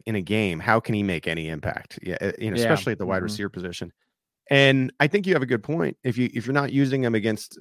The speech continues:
Speaker 1: the best possible opponent, when are you gonna use him? Now, that being said,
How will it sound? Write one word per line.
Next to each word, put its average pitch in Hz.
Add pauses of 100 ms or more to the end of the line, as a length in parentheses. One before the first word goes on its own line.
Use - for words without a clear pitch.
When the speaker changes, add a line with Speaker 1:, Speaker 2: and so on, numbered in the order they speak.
(140)
Speaker 1:
the 107
best 120 (180)
possible 113
opponent, 127
when 123
are 120
you 107
gonna 98
use 127
him? 95
Now, 110
that 127
being 113
said, 127